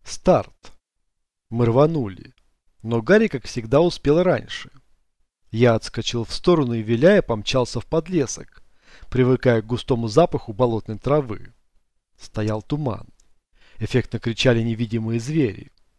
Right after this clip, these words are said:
Игроки вываливались из уютной пустоты чистилища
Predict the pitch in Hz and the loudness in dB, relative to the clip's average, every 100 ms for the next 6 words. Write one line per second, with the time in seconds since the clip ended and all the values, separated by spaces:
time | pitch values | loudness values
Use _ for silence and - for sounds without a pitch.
0 | _ _ _ _ _ 117 113 120 113 240 | _ _ _ _ _ -4 0 0 2 2
1 | 214 139 123 117 113 - - 123 131 131 | 4 4 4 2 -2 -6 -6 -4 -2 -2
2 | 123 120 110 113 - 120 - 123 120 - | -2 -6 -8 -10 -6 -6 -6 -6 -6 -2
3 | 233 202 127 - - | -2 -2 -4 -8 -10